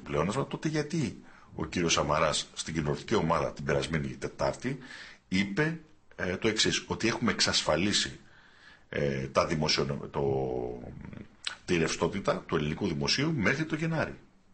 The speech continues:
Πού είναι το πρωτογενές; Και γιατί κάθε εβδομάδα παίρνουνε καινούρια έντοκα; Αν έχουμε πρωτογενές. Έτσι. Λοιπόν, απλά στείνεται μια παγίδα για το κοσμάκι.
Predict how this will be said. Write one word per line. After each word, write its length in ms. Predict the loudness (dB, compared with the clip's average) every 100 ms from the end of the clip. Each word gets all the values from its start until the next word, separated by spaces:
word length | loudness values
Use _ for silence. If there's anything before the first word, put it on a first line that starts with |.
| _ _ _ _ _ -20 _ _ _ _ _ _ _ -20 _
Πού 100 | -2
είναι 100 | 0
το 60 | 0
πρωτογενές; 600 | 0 -2 -2 -4 -6 -8 -12 _ -20 -20 -14 -4
Και 60 |
γιατί 280 | 0 2 0
κάθε 380 | -2 0 0 2
εβδομάδα 600 | 0 2 4 4 4 0
παίρνουνε 400 | 2 0 0 -2
καινούρια 400 | -2 -2 -2 -2
έντοκα; 320 | -4 -6 -12 -18 _ _ -20 _ _ _ _ _ _ -20 -12
Αν 200 | -6 -4
έχουμε 220 | -2 -4
πρωτογενές. 640 | -4 0 2 2 0 -4 -8 -20 -20 _ -20 _ _ -20 _ -20 -20 -20 -20 -20 -20 -20 -20 -4
Έτσι. 400 | -2 0 -2 -4 -16 -20 -20 -20 -14
Λοιπόν, 480 | -2 -2 0 0 0 -8 -20 _ -20 _ _ -20 _ _ _ -20 -20 -20 _ -20 -20 -18 -14 -10 -10 -12 -2
απλά 300 | 0 4 4
στείνεται 360 | 4 2 2
μια 440 | 2 2 4 2 2
παγίδα 360 | 2 4 2 2
για 100 | -2
το 80 |
κοσμάκι. 640 | -6 -6 0 -2 -2 -8